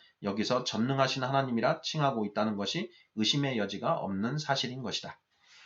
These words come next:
그러나 그 이상 분명할 수 없는 그런 완벽한 증거가 예레미야서에 나타나 있다.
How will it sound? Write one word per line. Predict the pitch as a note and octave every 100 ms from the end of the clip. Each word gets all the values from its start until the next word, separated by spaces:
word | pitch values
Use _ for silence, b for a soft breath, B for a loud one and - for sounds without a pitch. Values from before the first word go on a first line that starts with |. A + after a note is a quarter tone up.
| B
그러나 | - D3 C#3 D#3
그 | - C3+ C3
이상 | A#2+ B2+ A#2
분명할 | B2 C#3+ D#3+ D#3+
수 | D#3
없는 | C#3+ D3+
그런 | D3 A2+ A2
완벽한 | E2+ A2+ B2+ C3+ C#3 - C#3+ C3+
증거가 | A2+ B2+ C#3 F#2+ C3+ - B B B
예레미야서에 | G#2+ C3 B2+ B2+ A#2 C3 C#3
나타나 | D3+ F#2+ A#2 G#2+ F#2+
있다. | - - E2